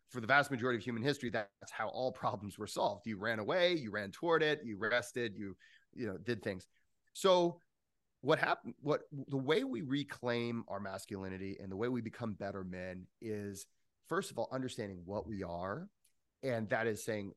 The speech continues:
"Okay, my, I am a human being that has, that has unconscious processes that are trying to help me to survive and thrive. These processes are going, I'm gonna have certain sensations and physiological changes that correspond with what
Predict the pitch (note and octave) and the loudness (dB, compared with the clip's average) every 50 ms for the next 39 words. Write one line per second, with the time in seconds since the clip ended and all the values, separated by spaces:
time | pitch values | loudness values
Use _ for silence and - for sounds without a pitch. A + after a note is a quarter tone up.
0 | - - A#2 - B2 F#2 F2+ - - G#2+ A2+ A#2+ B2 C3+ C#3+ D3 D3 D3 D3+ C#3 | -12 -12 -10 -6 -6 -6 -6 -6 -6 -2 -2 0 0 0 -2 -2 -2 -4 -6 -8
1 | _ _ _ _ _ _ _ _ _ _ _ - - _ _ _ - - B2 C3 | _ _ _ _ _ _ _ _ _ _ _ -20 -20 _ _ _ -8 -4 -2 -2
2 | E3 E3 C3 A2 - - C#3+ C3+ B2 G2 - G#2 G2+ G2+ G2+ G2+ - - - A2 | 0 0 -2 -4 -2 -2 -4 -2 -2 -4 -6 -6 -6 -6 -6 -6 -8 -8 -6 -6
3 | G2+ - - - G#2 G2 G2 G2+ F#2 - - _ _ _ - - G#2 G#2+ A2 G2 | -6 -4 -4 -2 -2 -2 -2 -4 -6 -10 -16 _ _ _ -20 -14 -8 -4 -4 -4
4 | G2 G#2 G2+ G2+ F#2+ - A#2 A#2+ C#3+ - - A#2 A#2 A2 A#2 G#2+ - - - G#2+ | -2 -2 -4 -4 -4 -6 -6 -6 -6 -6 -8 -8 -6 -6 -8 -10 -10 -6 -6 -6
5 | G2 F#2+ - G#2 G2 G2 G2+ F2+ - F#2+ G#2 G2 F#2+ F#2 - - C#3+ D3+ E3 D#3+ | -6 -6 -6 -8 -6 -6 -8 -10 -6 -6 -6 -6 -6 -6 -4 -2 -2 -2 -2 -4
6 | C3 A2+ B2 - A#2+ A2+ G2 G2+ - - A2 F#2 F2+ F#2+ F#2+ F#2+ F2+ G2 - F2+ | -2 -2 -2 -2 -2 -4 -4 -6 -6 -6 -6 -4 -4 -4 -4 -4 -6 -8 -10 -12
7 | - - G2 F#2+ D#2+ C#2+ C2+ - _ _ _ _ _ - - _ _ _ _ _ | -12 -10 -8 -8 -8 -8 -12 -14 _ _ _ _ _ -20 -20 _ _ _ _ _
8 | _ _ - A#2+ D#3 F#3 F#3+ - - - - - D#3 - - - - - A#2 G#2 | _ _ -6 -4 -4 -4 -4 -8 -10 -8 -4 0 0 2 2 0 0 -2 -2 -2
9 | - - G#2+ G#2 - - _ - G#2+ A2+ G2 C3+ C#3 C3+ - - A#2 C3+ C#3+ - | -2 -4 -6 -6 -6 -8 _ 0 0 0 2 2 0 0 0 0 -2 0 0 0
10 | E3 F#3 E3 C#3 D3 C3 A#2+ - - - - - B2+ A2 - - G#2+ G2 - - | 0 0 0 0 0 -2 -2 -2 -2 -2 -2 -2 -2 -6 -4 -4 -4 -6 -4 -2
11 | - B2+ C3+ D#3 - - F3 G3+ A#3 A#3 - - - B2 A2 G#2+ - C#3+ D3 C3+ | 0 0 0 0 -2 -4 -6 -6 -8 -8 -10 -10 -8 -8 -8 -4 -2 -2 -2 0
12 | C3 B2 A2+ A2+ A2+ A#2 G#2+ A2+ - A2 - - - A#2 A2 G#2+ G2+ G#2 - - | 0 0 2 2 2 2 2 -2 -6 -8 -8 -4 -4 -2 -2 -2 -4 -6 -6 -8
13 | G2 - - - - A#2+ A#2+ A#2 - - - A#2 G#2+ G#2 G2 F#2 F2+ F2+ F#2+ F#2+ | -8 -10 -8 -4 -2 -2 -2 -2 -4 -6 -4 -2 -2 -2 -2 -2 -4 -6 -8 -10
14 | - _ _ _ - _ _ _ _ - - B2 B2 A#2+ A2+ A2+ A#2 D3 D3+ - | -14 _ _ _ -20 _ _ _ _ -4 0 0 0 0 0 2 4 4 4 2
15 | - | -2